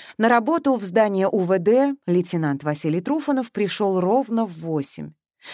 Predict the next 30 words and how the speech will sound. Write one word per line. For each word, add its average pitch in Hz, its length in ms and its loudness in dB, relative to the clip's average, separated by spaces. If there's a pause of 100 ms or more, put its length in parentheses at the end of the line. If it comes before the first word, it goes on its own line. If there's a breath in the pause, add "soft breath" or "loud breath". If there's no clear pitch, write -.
(120 loud breath)
Посидел 220 420 0
там 156 220 -2
на 151 100 -2
своем 160 300 -4
стуле 277 580 0
и 180 160 0
быстро 190 380 0
ушел, 233 400 2
сообщив 170 440 -2
сослуживцам, 233 680 -4
что 226 200 0
отправился 185 600 -2
по 214 160 0
делу 156 320 -2
пропавшей 143 480 -4
Свиридовой. 139 640 -6 (800 loud breath)
От 165 140 -2
милиции 175 520 0
до 151 200 0
девяносто 165 540 -2
девятой 156 360 0
школы 262 400 0
рукой 208 340 0
подать. 135 540 -8 (160)
Перейти 185 460 -2
через 160 260 -6
дорогу, 254 580 0
один 233 320 0
раз 170 220 0
свернуть, 285 540 0